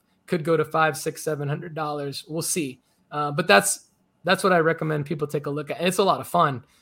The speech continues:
in the process. And you're probably not gonna lose that much. You know, you're not, your floor's still high, I think.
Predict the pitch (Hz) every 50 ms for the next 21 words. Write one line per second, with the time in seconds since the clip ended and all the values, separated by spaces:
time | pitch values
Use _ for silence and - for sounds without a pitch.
0 | _ _ 151 147 143 139 143 - 151 143 139 143 - 120 123 - - 214 226 269
1 | 285 - 311 311 311 311 311 294 294 247 220 196 180 190 220 233 233 220 180 139
2 | 139 143 120 131 127 107 101 - - - 170 175 180 175 185 190 202 220 - _
3 | _ _ _ _ _ _ _ - 185 185 190 - 196 196 202 202 202 180 - -
4 | - 156 131 117 117 117 104 98 104 101 - 117 - - 104 92 -